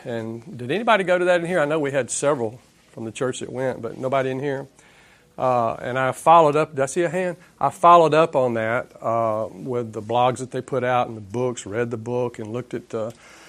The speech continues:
all the information that came out, because I know they were looking at the response that they would get primarily from the charismatic community,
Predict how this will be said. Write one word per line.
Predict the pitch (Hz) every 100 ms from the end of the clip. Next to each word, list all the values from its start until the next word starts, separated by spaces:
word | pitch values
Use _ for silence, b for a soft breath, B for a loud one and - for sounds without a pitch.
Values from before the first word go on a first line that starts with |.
| B B
all | 143 160
the | 151
information | 156 151 135 151 143 127
that | 123
came | 151
out, | 156 123
because | 120 135
I | 147
know | 151
they | 135 139 170
were | 160 135
looking | 143 143 123
at | 127 120
the | 117
response | 113 110 - - 151 165 -
that | 123
they | 127 120
would | 113 101
get | 113 117 113
primarily | 135 120 123 139 123 117 120 -
from | - 117
the | 113
charismatic | - 131 123 127 123 120
community, | 117 120 131 135 120 110